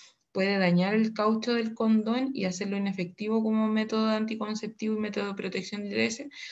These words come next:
Así que si está con este tratamiento, se recomienda mantener abstinencia hasta terminar el tratamiento y esperar al menos setenta y dos horas en que se ha dema-, demostrado que mantiene su efecto.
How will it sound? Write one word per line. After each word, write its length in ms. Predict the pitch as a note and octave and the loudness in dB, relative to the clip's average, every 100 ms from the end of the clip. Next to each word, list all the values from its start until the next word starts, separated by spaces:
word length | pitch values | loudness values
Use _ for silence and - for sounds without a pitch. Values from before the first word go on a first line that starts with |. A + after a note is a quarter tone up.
| - | -10
Así 200 | - E3+ | -8 -4
que 120 | F#3 F#3 | -4 -2
si 100 | F#3 | -4
está 260 | E3+ G3+ | -2 -2
con 520 | G3+ A3 A#3 A#3+ A#3+ | 2 2 2 0 -2
este 220 | B3 B3 B3 | -4 -4 -2
tratamiento, 680 | B3 B3 B3 C4+ C4+ D4+ D4+ - - | -2 -2 0 0 0 -6 -12 -14 -18
se 160 | - G3 | -4 -2
recomienda 400 | F#3 F#3+ G3 G3 | 2 0 0 0
mantener 480 | G3 F#3+ G3 F#3+ F#3+ | 0 -2 -2 -2 -2
abstinencia 640 | F#3+ G3 F3+ F3 G3 F#3 | -4 -4 0 2 0 -2
hasta 140 | A3 G3+ | -6 -4
terminar 340 | G3 F#3+ F#3+ | -2 0 -2
el 60 | G3 | -2
tratamiento 480 | G#3 G3+ G3+ A3 | -4 -2 -2 -2
y 20 | A3 | -4
esperar 400 | G#3+ F#3+ F#3+ G3 | -2 0 0 0
al 40 | |
menos 220 | F#3+ G3 | -2 -4
setenta 380 | - F#3 F3 F3+ | -4 -2 0 2
y 60 | E3+ | 0
dos 180 | E3+ | 2
horas 240 | G#3 C4+ D#4+ - - - | 0 -2 -4 -12 -18 -12
en 140 | G#3+ G3 | -6 -4
que 80 | |
se 100 | G#3+ | 0
ha 100 | G#3+ | 0
dema-, 320 | G#3 G#3 G3 - _ | 0 -2 -4 -8 _
demostrado 440 | G3 G3 G3 G3+ | -2 0 0 -2
que 80 | G3+ | 0
mantiene 360 | G3 F#3+ F#3+ F#3+ | -2 -2 -2 -4
su 100 | G3 | -6
efecto. 440 | F3+ - - _ | -8 -14 -20 _